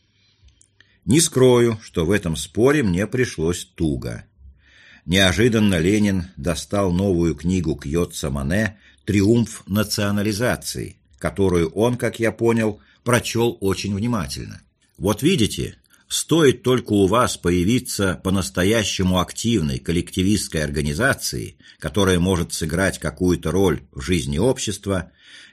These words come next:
как капиталисты тотчас её губят. Они погубили ваши национализованные верфи.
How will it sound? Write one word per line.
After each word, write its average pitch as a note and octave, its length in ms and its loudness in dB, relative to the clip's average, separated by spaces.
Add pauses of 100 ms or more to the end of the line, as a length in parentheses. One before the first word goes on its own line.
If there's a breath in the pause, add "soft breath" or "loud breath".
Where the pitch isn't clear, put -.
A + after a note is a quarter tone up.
как E3+ 280 0
капиталисты A#2 800 2
тотчас - 580 -2
её F2+ 280 2
губят. - 600 -6 (200)
Они G#2 300 2
погубили G2+ 580 2
ваши G2+ 440 2
национализованные F#2+ 1200 2
верфи. F2 640 -2